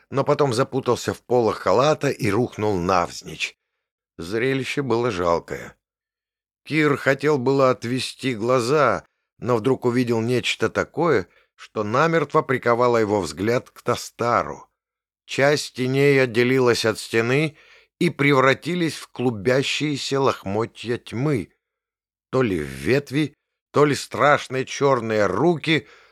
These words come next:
то ли щупальца потянулись к распластавшемуся на полу человечку, легко подхватили почти неподвижную тушку и потянули к стене.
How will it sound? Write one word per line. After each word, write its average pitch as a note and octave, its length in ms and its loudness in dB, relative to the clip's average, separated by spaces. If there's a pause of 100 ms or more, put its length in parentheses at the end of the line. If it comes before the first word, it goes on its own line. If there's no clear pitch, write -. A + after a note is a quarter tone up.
(120)
то F#3+ 120 2
ли E3+ 140 2
щупальца E3+ 840 0
потянулись B2+ 920 -2
к - 80 -16
распластавшемуся A2 1160 -2
на G#2+ 100 0
полу G#2+ 240 -2
человечку, D#3 760 2 (140)
легко F3 460 0
подхватили F#3 920 0
почти - 540 -4
неподвижную C3 680 0
тушку A#2+ 560 -4 (280)
и F3+ 100 0
потянули C3 840 -4
к - 100 -16
стене. B2 800 -6